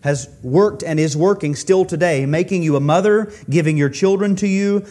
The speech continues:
arranging every circumstance of life that you will face as a mother and that they will face as your children. So trust Him.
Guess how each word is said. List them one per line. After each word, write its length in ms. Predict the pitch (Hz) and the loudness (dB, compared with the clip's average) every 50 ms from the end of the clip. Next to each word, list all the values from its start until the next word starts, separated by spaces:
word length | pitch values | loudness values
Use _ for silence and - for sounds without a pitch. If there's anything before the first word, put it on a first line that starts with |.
| - - | -12 -6
arranging 480 | 127 131 143 151 151 151 139 151 143 147 | -2 0 0 0 0 0 0 0 0 0
every 220 | 147 170 202 226 | 0 0 0 -2
circumstance 720 | 208 - 220 214 214 214 220 202 - - 196 190 196 185 - | -2 0 0 0 0 0 -2 -4 -2 -2 -4 -4 -4 -4 -6
of 120 | 196 156 | -6 -4
life 320 | 156 151 147 151 156 156 - | -2 -2 0 0 -2 -2 -4
that 120 | 139 131 | -6 -4
you 180 | 135 143 170 190 | -2 0 0 0
will 160 | 214 220 196 | 0 0 -2
face 380 | - 180 165 165 165 160 - | -2 -2 -2 -2 -2 -4 -6
as 320 | - - 151 165 190 185 202 | -8 -6 -4 -4 -4 -4 -6
a 40 | 208 | -6
mother 320 | 175 147 139 143 156 170 | -4 -4 -4 -2 -2 -4
and 140 | 160 156 160 | -4 -2 -4
that 100 | 160 147 | -4 -2
they 180 | 165 170 180 | -2 0 0
will 140 | 190 196 190 | 0 -2 -4
face 340 | 160 - 165 156 165 170 - | -6 -4 -2 -2 -2 -4 -6
as 300 | - 143 143 147 147 139 | -6 -6 -4 -4 -4 -6
your 100 | 151 165 | -8 -10
children. 540 | 151 - - 233 240 196 117 92 85 69 - _ _ _ _ _ _ _ _ _ _ _ _ _ _ _ _ _ _ _ _ _ _ _ _ _ _ _ _ _ _ _ _ _ _ | -8 -6 -6 -6 -6 -6 -8 -10 -14 -14 -18 _ _ _ _ _ _ _ _ _ _ _ _ _ _ _ _ _ _ _ _ _ _ _ _ _ _ _ _ _ _ _ _ _ _
So 160 | - - 156 | -10 -8 -8
trust 320 | 143 - 208 214 - - - | -6 -6 -8 -10 -10 -12 -16
Him. 240 | 117 90 - - | -16 -16 -16 -20